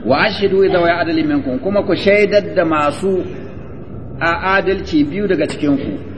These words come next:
In ka saki, ka shaidar, ka, da, ka samu adali biyu ka gaya musu, don kada wata rana a ɗora jayayya, a ce, "Ai, bai sake ta ba," ko, ko ta ce ba abin nan.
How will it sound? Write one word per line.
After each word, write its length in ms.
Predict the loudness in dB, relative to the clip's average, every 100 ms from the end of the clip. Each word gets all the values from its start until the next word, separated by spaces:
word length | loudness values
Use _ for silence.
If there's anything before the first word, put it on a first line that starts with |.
| -4 0
In 180 | 2
ka 200 | 4 2
saki, 380 | 2 -2 -2 -6
ka 120 | -4 -2
shaidar, 420 | 2 2 2 0
ka, 200 | 0 -2 0
da, 120 | 0 0
ka 100 | -4
samu 240 | -2 -2
adali 400 | 0 0 2 0
biyu 180 | 0 -2
ka 100 | -2
gaya 280 | 2 2 2
musu, 240 | 0 -4 -8 -10 -12 -10 0
don 180 | 0 2
kada 200 | 2 2
wata 220 | 2 0
rana 240 | 0 0 -2
a 40 |
ɗora 220 | -2 -2 0
jayayya, 580 | 0 2 4 4 4 2 -4 -6 -8 -4
a 80 | -4
ce, 140 | -2
"Ai, 180 | 2 2
bai 160 | 2 -2
sake 300 | -4 -6 -4
ta 100 | -4
ba," 80 | -4
ko, 160 | -4
ko 120 | -4
ta 100 | -4
ce 160 | -4 -4
ba 140 | -2 -4
abin 240 | -4 -6
nan. 120 | -6